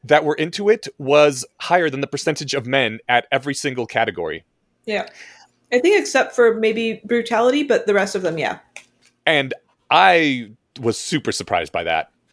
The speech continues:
Speaker 2: Yeah?
Speaker 1: I, I mean, I had always been told that porn is violence against women and, uh, it's terrible because of that, and men are,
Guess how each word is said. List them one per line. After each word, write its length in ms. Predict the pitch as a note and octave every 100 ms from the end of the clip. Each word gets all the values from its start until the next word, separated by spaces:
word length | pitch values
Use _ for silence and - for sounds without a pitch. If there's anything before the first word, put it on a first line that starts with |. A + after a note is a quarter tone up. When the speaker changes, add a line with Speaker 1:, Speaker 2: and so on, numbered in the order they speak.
| _
Speaker 2:
Yeah? 200 | A#3 D4 B4+ - _ _ -
Speaker 1:
I, 140 | C#3 - -
I 80 |
mean, 160 | C#3+ D3
I 220 | B2+ D3
had 180 | D3 D3+
always 280 | C3+ C#3+ C3
been 140 | C#3
told 380 | C3 D3+ D3 A#2+
that 320 | A#2+ A#2+ - - -
porn 400 | - D3+ D3+ D3+
is 380 | C#3+ C3+ B2 B2
violence 440 | A#2+ C3 C#3+ C#3
against 380 | - B2 C3 -
women 320 | B2 C3+ C3+ C#3
and, 400 | A#2+ A2+ A2+ A2+
uh, 360 | G#2 A2 G#2+ G#2 G2 G2
it's 220 | B2 -
terrible 260 | C3+ B2+
because 300 | C3 C3 C3+
of 100 | A#2+
that, 260 | A#2+ A#2+ A#2+
and 280 | A2+ A2 G#2+
men 300 | G#2 A#2 A#2+
are, 400 | A2+ A2+ A2 G2+